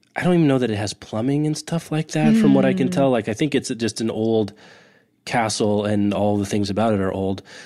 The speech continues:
Speaker 1: Um, but
Speaker 2: They
Speaker 1: as
Speaker 2: have
Speaker 1: a
Speaker 2: this
Speaker 1: play space, it's kind of remarkable.
Speaker 2: They have this room set up that's basically the Great Hall with
Speaker 1: Yeah.
Speaker 2: long tables in it, and all the larpers are dressed in Hogwarts robes, and I wanna go to there.
Speaker 1: You know, this,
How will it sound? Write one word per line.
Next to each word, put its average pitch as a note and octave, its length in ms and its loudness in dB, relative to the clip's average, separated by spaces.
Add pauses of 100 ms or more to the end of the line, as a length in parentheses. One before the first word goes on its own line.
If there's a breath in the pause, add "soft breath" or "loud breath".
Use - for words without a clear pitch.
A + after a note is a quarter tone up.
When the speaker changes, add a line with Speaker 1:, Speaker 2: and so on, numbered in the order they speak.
(240 loud breath)
Speaker 1:
Um, G#2 400 0 (100)
but A#2 300 0
Speaker 2:
They C3 100 -2
Speaker 1:
as B3+ 60 -2
Speaker 2:
have - 180 2
Speaker 1:
a D3+ 40 2
Speaker 2:
this A#3 120 0
Speaker 1:
play F#3 240 4
space, G2+ 460 -4
it's - 100 -10
kind A2 220 -6
of F#2+ 80 -10
remarkable. F#2 640 -12
Speaker 2:
They C#4+ 100 2
have B3 220 0
this G#3+ 160 -4
room A#3+ 260 0
set A#3 220 -2
up A3+ 140 -4
that's - 220 -6
basically A3 520 -2
the G3+ 100 0
Great F#3 300 -4
Hall F#3+ 420 -2 (160)
with G#3 320 -2 (160)
Speaker 1:
Yeah. G3 240 4
Speaker 2:
long G#3 140 2
tables G#3 640 0
in A3 180 2
it, G#3+ 240 2
and F#3+ 100 -2
all F#3+ 220 0
the F#3+ 380 2
larpers F#3+ 600 0
are F#3 60 2
dressed F#3+ 460 -2
in F#3+ 220 2
Hogwarts F#3+ 720 -2
robes, B3 640 2
and G3+ 360 -2 (720 loud breath)
I - 120 -16
wanna - 180 -16
go - 180 -20
to - 140 -18
there. - 480 -20 (300)
Speaker 1:
You E3 80 2
know, D#3+ 40 4
this, E3+ 160 2